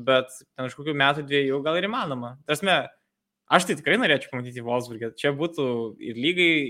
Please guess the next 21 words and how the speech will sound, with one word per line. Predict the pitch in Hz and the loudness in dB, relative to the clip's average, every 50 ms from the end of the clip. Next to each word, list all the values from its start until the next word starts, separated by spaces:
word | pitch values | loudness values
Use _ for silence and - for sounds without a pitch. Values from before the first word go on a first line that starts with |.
| 82 87 117 110 | -6 -8 -10 -12
ir | - - _ _ _ - | -14 -16 _ _ _ -12
tai | 123 120 | -8 -6
būtų | 135 131 139 131 | -4 -2 -2 -2
ir | 120 - | -4 -4
smagiau, | - 135 127 127 135 147 139 | -4 -4 -4 -2 0 0 -2
nes | 127 117 - | -2 -4 -8
ir | 123 120 - | -10 -8 -6
persona | 127 120 - - - 180 185 180 175 170 | -4 -6 -4 0 0 0 0 0 0 -2
tam | - 175 170 165 175 | -2 -4 -4 -6 -8
tikra | - - 175 175 175 180 | -4 0 2 2 4 4
jau | 175 170 | 4 2
atsiranda, | 165 - - 165 165 170 175 170 160 165 170 170 165 160 | 0 -2 -2 0 2 2 2 0 -2 -2 -2 0 0 -2
ir | 147 139 135 - - - - _ 127 131 _ _ _ _ - - - - - - _ _ _ _ - - | -4 -6 -6 -8 -10 -10 -12 _ -20 -20 _ _ _ _ -20 -20 -20 -20 -20 -20 _ _ _ _ -16 -8
jau, | - 127 127 117 | -6 -4 -4 -4
kaip | 117 123 | -6 -4
sakant, | - 143 139 - 143 131 123 139 | 0 0 0 2 0 -2 -4 -4
ir | 120 120 | -6 -4
žurnalistams | 127 135 131 135 151 170 165 185 165 147 147 | -4 -2 0 0 0 0 0 -2 -4 -4 -4
būtų | 160 160 - 160 - | -6 -6 -6 -2 0
ką | 170 151 160 | 2 4 4
veikti. | 170 170 165 165 - - - | 4 4 2 2 4 4 4